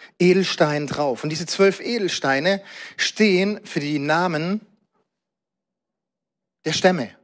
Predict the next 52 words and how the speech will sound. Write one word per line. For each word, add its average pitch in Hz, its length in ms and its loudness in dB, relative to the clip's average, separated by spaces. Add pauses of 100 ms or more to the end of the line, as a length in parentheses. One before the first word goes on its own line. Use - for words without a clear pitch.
(1000)
Für - 100 0
jeden 208 260 4
Stamm. 143 460 -2 (560)
Du - 80 -12
kannst 190 240 4
nachlesen 202 440 4
in - 20 -2
zweiter 180 320 4
Mose 170 280 2
achtundzwanzig. 143 680 0
„Wenn 131 120 4
Aaron 220 440 4
dann 175 120 4
ins 160 200 -4
Heiligtum 190 460 2
geht, 170 260 4 (260)
trägt 202 340 4
er 208 80 6
die 175 140 0
Steine 165 400 4
mit 151 140 0
dem 139 160 4
Namen 147 340 2
der 139 80 4
Stämme 143 320 2
Israels 139 400 0
an 135 80 -2
seinem 127 240 0
Herzen. 123 460 -4 (160)
So 156 240 2
werde 143 220 6
ich - 220 -2
immer 190 380 2 (300)
an 139 120 0
mein 123 220 0
Volk 139 540 2 (320)
erinnert.“ 135 600 -2 (960)
Und 160 80 -6
erinnert 226 260 4
euch 180 160 -2
ganz 190 180 0
kurz - 180 -2
dran, 156 200 -4
was 147 160 -2
wir 147 60 6
am 139 80 -2
An-, 160 140 2
Anfang 175 280 -2
der 147 60 2
Predigt 147 260 0
gesagt 131 300 -2
haben. 113 280 -10